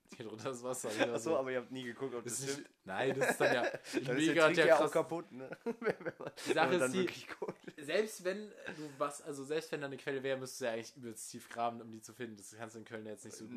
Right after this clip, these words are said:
Speaker 2: Nö, ja, kann man nicht. Das stimmt, das stimmt. Aber man könnte ja aber nach Erdöl-Wünschelrouten so
Speaker 1: Mhm. Ja, aber das ist
Speaker 2: mal
Speaker 1: nicht so
Speaker 2: gucken.
Speaker 1: wholesome.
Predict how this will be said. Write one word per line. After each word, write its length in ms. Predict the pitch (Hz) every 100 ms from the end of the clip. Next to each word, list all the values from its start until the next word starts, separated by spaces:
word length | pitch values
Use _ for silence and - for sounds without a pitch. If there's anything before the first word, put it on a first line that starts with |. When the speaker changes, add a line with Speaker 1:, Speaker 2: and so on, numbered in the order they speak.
| 110
Speaker 2:
Nö, 520 | 113 113 113 113 113 113
ja, 160 | 107 92
kann 200 | - 101
man 120 | 98
nicht. 200 | 95 _ _ _
Das 180 | 107 -
stimmt, 260 | 110 95 - _
das 120 | 104
stimmt. 240 | - 107 101 _ _
Aber 80 | 107
man 80 | 113
könnte 180 | 123 139
ja 60 |
aber 100 | 107
nach 140 | 101 104
Erdöl-Wünschelrouten 1500 | 101 131 - 98 98 90 98 95 95 95 95 98 98 98 95 - _ - _ _ _ _
so 100 | 110
Speaker 1:
Mhm. 300 | 113 117 175 -
Ja, 120 | - 123
aber 100 | 135
das 80 | 143
ist 40 | 104
Speaker 2:
mal 20 |
Speaker 1:
nicht 80 | 175
so 100 | 156
Speaker 2:
gucken. 120 | 123
Speaker 1:
wholesome. 420 | 107 95 92 90